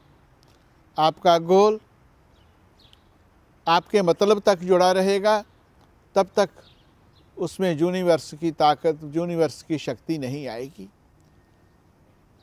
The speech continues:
जैसे आप बहुत बड़े बिजनेसमैन बनना चाहते हो, आप चाहते हो कि मैं बहुत सी कंपनियां खड़ी करूं, बहुत ज़्यादा आगे बढ़ूं,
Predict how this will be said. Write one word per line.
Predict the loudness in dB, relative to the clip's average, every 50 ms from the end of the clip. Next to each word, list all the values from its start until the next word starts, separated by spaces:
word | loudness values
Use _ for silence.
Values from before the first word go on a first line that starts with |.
| _ _ _ _ _ _ _ _ _ _ _
जैसे | 2 2 2 2 2 4 4 4 4 2 -2 _ _ _ _ _ _ _ _ _ _ _ _ _ 0
आप | 2 2 2 2
बहुत | 0 0 0 0 0
बड़े | 0 -2 0 0 0 -2 -4 -8 _ _ _
बिजनेसमैन | -4 -4 -4 -2 -2 -4 -6 -4 -2 0 0 2 0 -2 -4 -4
बनना | -2 -2 -2 -2 -4 -4
चाहते | -4 -4 -6 -6 -6 -6 -8 -8 -6
हो, | -6 -8 -10 -14 _ _ _ _ _ _ _ _ _ _ _ _ _ _ _ _ _
आप | 2 2 2 2
चाहते | _ 2 2 2 2 _ _ 4 4
हो | 4 2 0 -2 -4 _ _ _ _ _ _ _ _ _ _ _ _ _ _ _ _ _ _ _ _ _ _ _ _ _ _ _ _ _ _ _ _ _ _ _ _ _ -4
कि | -2
मैं | 0 0 2
बहुत | 4 4 4 4 2 0
सी | -2 -4 -2
कंपनियां | 0 -2 -2 -2 -2 -4 -4 -2 -2 -2
खड़ी | 0 0 0 0 0
करूं, | 0 0 0 0 0 -2 -4 -8 -8 -4
बहुत | -2 0 0 -2 -2 -4
ज़्यादा | -18 -20 -20 _ _ 0 2 2 4 4 4 4
आगे | 4 4 2 -2 -4 -2
बढ़ूं, | -2 -2 -4 -4 -6 -6